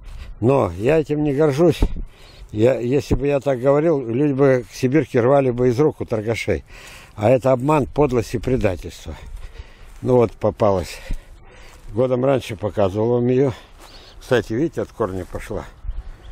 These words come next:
Вот она, натуральная сибирка. Видели, да? Вот. Смотрим сюда. Вот, значит,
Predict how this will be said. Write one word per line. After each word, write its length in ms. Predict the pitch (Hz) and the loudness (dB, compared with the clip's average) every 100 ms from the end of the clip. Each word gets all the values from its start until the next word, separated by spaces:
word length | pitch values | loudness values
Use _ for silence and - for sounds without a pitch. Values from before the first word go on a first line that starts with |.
| - - | -6 -4
Вот 200 | 87 95 107 | -4 -2 -2
она, 200 | 113 117 | -2 -2
натуральная 520 | 104 - 92 98 113 | -4 -4 -4 -4 -6
сибирка. 500 | - 123 127 - 101 | -6 -6 -6 -4 -4
Видели, 420 | 110 143 107 90 | -2 0 0 0
да? 200 | 92 120 - - - - - - - - - | 0 -2 -6 -18 -20 -20 -20 -20 -20 -18 -2
Вот. 400 | 101 101 90 - - - - - - - - - - - - - | 2 4 2 -2 -16 -14 -10 -8 -10 -12 -16 -16 -10 -8 -6 -4
Смотрим 440 | 113 131 156 143 | 2 2 2 -2
сюда. 400 | - 135 101 87 - - - - - - - - - - - | -2 0 0 -2 -6 -20 -20 -20 -16 -16 -16 -20 -20 -18 -16
Вот, 300 | 101 95 87 - | -6 -4 -4 -6
значит, 420 | - 127 120 123 | -2 -2 0 -4